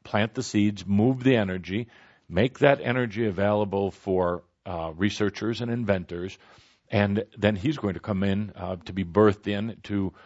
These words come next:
in a sense, uh, continue moving that work forward. So you, uh, you have a choice. Uh, he is asking for assistance in, in doing this work. In terms of remembering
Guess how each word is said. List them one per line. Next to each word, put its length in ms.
in 100
a 60
sense, 480
uh, 340
continue 540
moving 380
that 200
work 220
forward. 460
So 280
you, 560
uh, 60
you 160
have 160
a 180
choice. 640
Uh, 380
he 160
is 120
asking 460
for 380
assistance 640
in, 240
in 100
doing 220
this 180
work. 320
In 60
terms 260
of 120
remembering 760